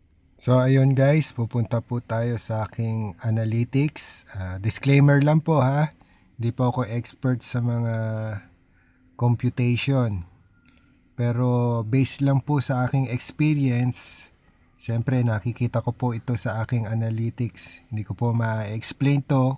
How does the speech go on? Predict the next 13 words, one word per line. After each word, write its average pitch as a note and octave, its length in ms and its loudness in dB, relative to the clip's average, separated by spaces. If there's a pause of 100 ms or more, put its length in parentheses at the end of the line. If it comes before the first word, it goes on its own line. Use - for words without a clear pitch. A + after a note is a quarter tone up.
(160)
kung A2 240 -2
hindi A2+ 80 -2
ako A2+ 240 -2
magkakaroon A2 720 -2
ng G#2+ 160 -2
one G#2+ 320 -2
million G2+ 400 -2
views. F#2+ 480 -8 (1080)
So D3 240 0
ayun D3 320 2
guys, D3+ 560 0
ang B2+ 480 2
average C3 640 0